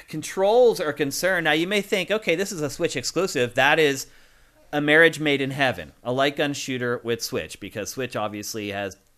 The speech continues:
motion controls as a default built into the Joy-Con. Um,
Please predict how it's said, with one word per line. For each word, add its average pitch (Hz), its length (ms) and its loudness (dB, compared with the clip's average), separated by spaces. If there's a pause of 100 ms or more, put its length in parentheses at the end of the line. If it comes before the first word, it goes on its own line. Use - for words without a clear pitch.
(140)
motion 120 320 -6
controls 127 440 -2
as 101 140 -10
a 101 40 -14
default 147 640 -6
built 127 220 -2
into 143 260 -4
the 113 120 -4
Joy-Con. 190 640 -2 (480)
Um, 113 440 -4